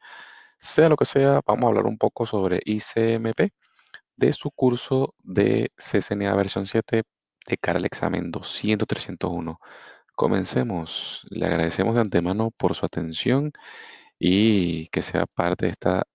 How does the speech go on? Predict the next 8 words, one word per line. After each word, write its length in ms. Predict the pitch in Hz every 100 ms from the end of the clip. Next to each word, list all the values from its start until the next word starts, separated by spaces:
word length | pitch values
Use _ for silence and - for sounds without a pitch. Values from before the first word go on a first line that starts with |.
| _ -
inmensa 800 | 92 87 87 90 98 107 - 113
comunidad 560 | 107 95 87 87 95
que 140 | - 110
todos 180 | - 120
los 120 | 104
días 180 | 104 104
crece 300 | 104 95 95
más 320 | 92 95 95